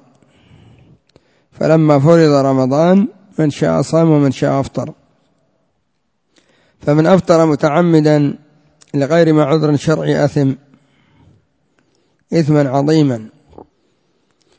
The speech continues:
وإذا كان في الحديث أن النبي صلى الله عليه وسلم رأى أقوام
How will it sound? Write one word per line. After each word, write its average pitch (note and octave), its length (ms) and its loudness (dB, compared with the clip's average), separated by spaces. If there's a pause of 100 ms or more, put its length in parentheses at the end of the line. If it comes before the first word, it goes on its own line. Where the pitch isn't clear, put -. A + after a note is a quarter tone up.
(180)
وإذا D3 240 0
كان E3 260 2
في D3+ 60 0
الحديث D3+ 560 -2
أن D3 140 -6
النبي D3 280 -4
صلى C#3+ 120 -4
الله C3+ 160 -4
عليه D3+ 60 -4
وسلم D3 220 0
رأى C#3+ 320 0
أقوام C#3 540 0